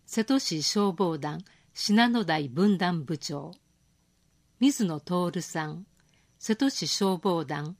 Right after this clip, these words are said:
下信濃分団分団長。以上六名、二十年余りの長きにわたり、消防団員として防火・防災に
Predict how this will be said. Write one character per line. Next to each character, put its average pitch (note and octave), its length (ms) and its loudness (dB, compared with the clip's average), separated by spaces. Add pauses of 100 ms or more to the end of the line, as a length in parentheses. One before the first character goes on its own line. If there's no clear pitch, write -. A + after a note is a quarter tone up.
(340)
下 A#3 320 4
信 A#3 180 0
濃 G#3 280 2
分 G3 260 2
団 F3 300 0
分 F3+ 240 0
団 D3+ 280 -4
長。 D3 440 -8 (720)
以 B3 140 4
上 F3 280 4
六 E3 280 0
名、 D#3+ 280 -4 (360)
二 G#3 200 8
十 C4+ 180 6
年 B3+ 240 4
余 G#3+ 300 2
り D3 40 -2
の D#3+ 100 -2
長 F#3+ 280 2
き D3 100 -8
に D3 120 -6
わ C#3 140 -6
た D3+ 140 -2
り、 D3+ 220 -8 (560)
消 B3+ 320 4
防 A#3+ 300 0
団 G3+ 340 2
員 D3+ 240 -2
と C#3+ 180 -6
し - 140 -4
て D#3 320 -8 (420)
防 G#3 240 4
火・ F#3 380 -2
防 G3 220 2
災 F#3+ 240 -2
に E3+ 240 -4